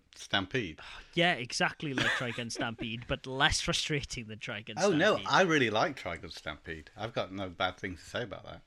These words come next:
Speaker 2: I love the aesthetic. I love the original Trigun so much that I'm like, "What are they doing?" And I watched
Speaker 1: Nah,
Speaker 2: the thir-,
Speaker 1: nah,
Speaker 2: I
Speaker 1: nah,
Speaker 2: watched,
Speaker 1: it's
Speaker 2: I watched the third episode yesterday. It was like,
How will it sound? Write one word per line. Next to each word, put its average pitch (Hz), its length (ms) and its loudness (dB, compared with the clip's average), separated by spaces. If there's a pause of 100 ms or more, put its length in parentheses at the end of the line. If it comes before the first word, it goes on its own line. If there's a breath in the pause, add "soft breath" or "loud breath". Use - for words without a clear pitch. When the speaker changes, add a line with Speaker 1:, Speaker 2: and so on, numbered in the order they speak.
Speaker 2:
I 143 260 2
love 147 400 0
the 147 160 -2
aesthetic. 139 920 -2 (680)
I 135 120 4
love 131 400 -2
the 139 100 -2
original 131 400 -4
Trigun 120 500 -2
so 117 160 -6
much 110 380 -6
that 123 100 -4
I'm 127 100 -4
like, 143 200 -6
"What 185 200 0
are 214 60 -2
they 190 200 -6
doing?" 147 760 -6
And 127 120 -2
I 131 60 2
watched 139 220 2
Speaker 1:
Nah, - 140 4
Speaker 2:
the - 100 0
thir-, 175 160 2
Speaker 1:
nah, 165 60 4
Speaker 2:
I 165 40 8
Speaker 1:
nah, 175 60 4
Speaker 2:
watched, - 320 0
Speaker 1:
it's - 180 -20
Speaker 2:
I 175 60 4
watched 196 160 2
the 190 80 -4
third 180 240 4
episode 131 400 2
yesterday. 127 320 -2
It 113 60 -4
was 123 120 -6
like, 127 320 -4